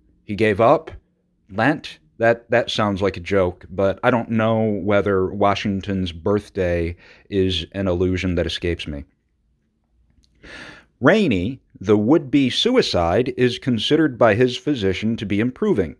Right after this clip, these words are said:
His chances of recovery are increasing. Hugh here.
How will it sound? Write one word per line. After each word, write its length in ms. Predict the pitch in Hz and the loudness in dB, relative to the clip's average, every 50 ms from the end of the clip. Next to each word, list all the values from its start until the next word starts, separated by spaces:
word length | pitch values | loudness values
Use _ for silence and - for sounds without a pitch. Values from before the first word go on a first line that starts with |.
| _ _ | _ _
His 220 | - 110 101 - | -2 -2 -2 -2
chances 440 | - - 123 123 120 123 - 123 110 | -4 -2 -2 0 0 0 0 0 0
of 120 | 123 107 | 2 2
recovery 600 | 127 123 - - - 220 196 147 117 113 123 117 | 0 -2 -2 0 0 0 2 2 2 2 2 2
are 200 | 104 104 107 107 | 2 2 2 2
increasing. 680 | 110 113 107 - - - 110 107 - - 80 - - _ _ _ _ _ _ _ _ _ _ _ _ _ _ _ _ _ _ _ _ _ _ _ _ _ _ _ _ _ _ _ _ _ _ _ | 2 0 -2 -4 -4 -4 -4 -2 -4 -6 -10 -12 -14 _ _ _ _ _ _ _ _ _ _ _ _ _ _ _ _ _ _ _ _ _ _ _ _ _ _ _ _ _ _ _ _ _ _ _
Hugh 240 | - 123 123 113 | 2 4 4 4
here. 300 | 98 87 76 69 67 87 | 4 0 -4 -6 -6 -10